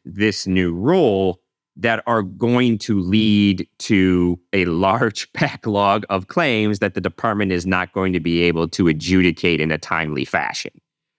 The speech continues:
right? And the thing that I think about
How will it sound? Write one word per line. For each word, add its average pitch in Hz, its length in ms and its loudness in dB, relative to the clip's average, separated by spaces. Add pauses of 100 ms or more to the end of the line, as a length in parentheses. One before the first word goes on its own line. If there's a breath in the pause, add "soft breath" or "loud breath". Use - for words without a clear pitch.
(220)
right? 78 420 -2
And 98 180 0
the 92 60 -4
thing 143 280 0
that 101 120 2
I 92 320 -2 (400)
think 254 180 0
about 82 520 -2